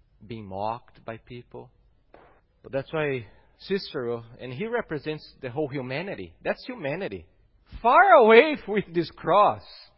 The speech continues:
The cross that was so far from the thoughts of the Roman citizens are so near to the heart, eyes, ears of the citizens of heaven.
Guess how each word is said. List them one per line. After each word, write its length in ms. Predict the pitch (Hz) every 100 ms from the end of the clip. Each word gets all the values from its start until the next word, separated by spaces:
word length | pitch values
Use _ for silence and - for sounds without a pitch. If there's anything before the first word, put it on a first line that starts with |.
| _ _ _
The 120 | 110 107
cross 520 | - 131 131 151 151
that 100 | 127
was 160 | 113 -
so 220 | 160 170 170 -
far 260 | 151 131
from 220 | 131 123 117
the 100 | 113 -
thoughts 380 | 120 127 143 -
of 80 | 147
the 100 | 160
Roman 340 | 147 143 147 151
citizens 580 | - 135 - - 95 90 - - _ _ _
are 140 | 107 98 -
so 160 | 123
near 500 | 131 123 120 107 95 95 _ _ _ _
to 60 |
the 160 | 110 104
heart, 460 | 95 113 110 117 120 _ _ _ _
eyes, 500 | 107 107 107 107 110 _ _ _
ears 500 | 107 104 101 101 95 _ _ _ _
of 60 | 98 _
the 80 | 101
citizens 500 | _ 107 _ 104 95
of 80 | 92 _
heaven. 380 | 95 90 90